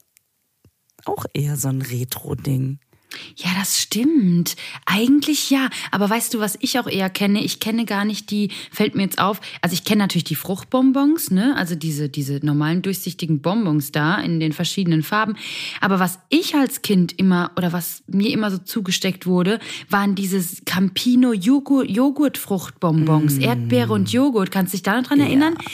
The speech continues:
Speaker 2: Da hab ich heute noch den Geschmack auf dem Mund. Auf dem Mund, nee, im Mund.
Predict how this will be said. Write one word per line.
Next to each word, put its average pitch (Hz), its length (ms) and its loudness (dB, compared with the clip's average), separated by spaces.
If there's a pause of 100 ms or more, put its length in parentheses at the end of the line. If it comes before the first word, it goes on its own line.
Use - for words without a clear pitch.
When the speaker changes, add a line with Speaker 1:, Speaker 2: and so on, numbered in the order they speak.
(280)
Speaker 2:
Da 190 140 2
hab 208 120 0
ich - 340 -2
heute 311 360 2
noch 311 140 2
den 269 180 4
Geschmack 240 420 -2
auf 151 200 -4
dem 156 120 2
Mund. 151 380 0
Auf 196 200 -2
dem 190 120 4
Mund, 165 320 2
nee, 170 100 -2
im 233 200 0
Mund. 151 400 0